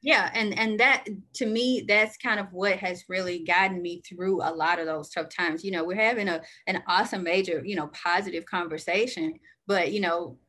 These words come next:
you, you know, rest assured, you know, there's always that, that downside or that negative side where, "Oh my goodness, I can't believe they said that. That's how that made me feel." Or,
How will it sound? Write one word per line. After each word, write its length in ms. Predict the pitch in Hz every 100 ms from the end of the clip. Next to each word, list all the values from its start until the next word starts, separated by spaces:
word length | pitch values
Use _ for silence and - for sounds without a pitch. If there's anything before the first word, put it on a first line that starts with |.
| _ _ _
you, 240 | 202 202 -
you 220 | 120 208
know, 40 | 185
rest 240 | 233 254
assured, 500 | 214 - 254 202 180
you 60 | 196
know, 120 | 175
there's 220 | 185 190
always 460 | 185 196 196 185 185
that, 260 | 180 170
that 180 | 180 165
downside 560 | 175 196 196 190 170 165
or 80 | 165
that 160 | 160 147
negative 380 | 170 190 170 165
side 300 | 170 160 151
where, 180 | 143 139
"Oh 160 | 220
my 160 | 233 185
goodness, 380 | 208 214 190 180
I 60 |
can't 200 | - 208
believe 160 | 190 175
they 120 | 165
said 300 | 160 196 196 180
that. 120 | 160
That's 160 | 185
how 120 | 175 165
that 160 | 156
made 220 | 160 175 156
me 120 | 160
feel." 540 | - 202 196 175 156
Or, 320 | 151 113 120